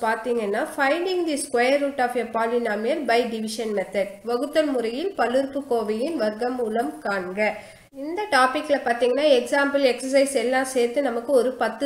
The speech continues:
சம் இருக்கு. அதுல நாம இன்னைக்கு பார்க்க போறது first sum. இந்த first sum நான் எங்க இருந்து எடுத்திருக்கேன் அப்படின்னா, example three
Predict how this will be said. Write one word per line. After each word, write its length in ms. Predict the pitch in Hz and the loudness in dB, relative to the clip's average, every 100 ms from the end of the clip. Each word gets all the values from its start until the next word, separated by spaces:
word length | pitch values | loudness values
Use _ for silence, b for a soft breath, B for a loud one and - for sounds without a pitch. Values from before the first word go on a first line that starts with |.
| 277 | 0
சம் 180 | 233 254 | 0 2
இருக்கு. 220 | 208 214 208 | 0 0 0
அதுல 200 | 226 254 269 | 0 -2 0
நாம 220 | 240 262 262 247 | 0 2 0 0
இன்னைக்கு 300 | 285 311 294 247 | -2 -2 0 2
பார்க்க 220 | 233 254 240 | 2 0 0
போறது 240 | 220 294 339 | 0 0 0
first 280 | 226 220 277 269 | 0 2 -4 0
sum. 160 | 196 185 B B B | -2 -2 B B B
இந்த 120 | 285 285 | -4 2
first 260 | 277 277 359 | 2 0 0
sum 140 | 359 330 | 0 2
நான் 120 | 269 240 | 0 2
எங்க 120 | 262 | 0
இருந்து 200 | 302 294 | 0 0
எடுத்திருக்கேன் 420 | 240 - 262 254 233 | -2 -4 -4 -2 -2
அப்படின்னா, 280 | 226 247 359 277 | -4 -2 0 0
example 500 | 220 - 277 269 302 302 | 0 2 2 0 -4 -4
three 140 | 254 | -6